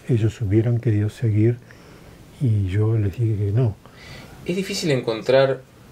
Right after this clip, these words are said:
Speaker 2: algo nuevo, ¿no? En la fotografía de desnudo es un desafío.
Speaker 1: A ver, es muy buena tu <laughs> pregunta, pero creo que el tema en sí es dificilísimo. Y que además de poder empezar a hacerlo, hagas algo nuevo, me parece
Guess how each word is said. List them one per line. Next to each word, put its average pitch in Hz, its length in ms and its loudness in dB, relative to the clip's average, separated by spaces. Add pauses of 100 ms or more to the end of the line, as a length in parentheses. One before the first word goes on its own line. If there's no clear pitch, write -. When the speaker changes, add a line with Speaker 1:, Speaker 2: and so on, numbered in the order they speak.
(600)
Speaker 2:
algo 113 240 -2
nuevo, 98 420 -2
¿no? 135 260 -6
En 98 80 -10
la 92 60 -12
fotografía 98 320 -6
de 101 80 -2
desnudo 123 220 -2
es 135 100 -4
un 135 60 -2
desafío. 98 540 -4 (1400)
Speaker 1:
A 151 120 2
ver, 131 380 4 (260)
es 156 120 2
muy 156 140 4
buena 131 300 6
tu 113 100 -4
<laughs> - 120 -6
pregunta, 151 600 4
pero 123 400 4 (200)
creo 135 220 4
que 135 80 2
el 113 120 2
tema 151 240 2
en 117 80 2
sí - 160 -2
es 135 80 2
dificilísimo. 104 920 0 (960)
Y 123 140 2
que 117 400 4
además 120 380 4
de 160 80 2
poder 139 300 4
empezar 131 420 2
a 127 60 4
hacerlo, 101 680 0
hagas 127 300 2
algo 127 180 4
nuevo, 135 300 4
me 113 120 0
parece 110 580 -2